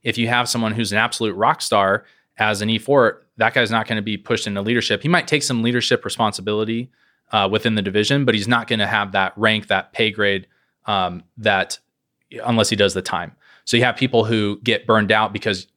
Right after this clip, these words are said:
frankly, you end up working for bad leaders sometimes because they've just been there for so long. And so then you have a lot of people who are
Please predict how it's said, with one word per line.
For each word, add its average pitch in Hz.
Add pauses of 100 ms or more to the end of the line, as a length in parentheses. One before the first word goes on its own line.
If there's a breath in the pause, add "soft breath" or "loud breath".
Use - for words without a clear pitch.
(160)
frankly, 117
you 104
end 104
up 98
working 107
for 95
bad 95
leaders 98
sometimes 98 (260)
because 104
they've 101
just 98
been 104
there 98
for -
so 104
long. 98 (380 soft breath)
And 101
so 104
then 101
you 98
have 98
a -
lot 95
of 90
people 98
who 98
are 87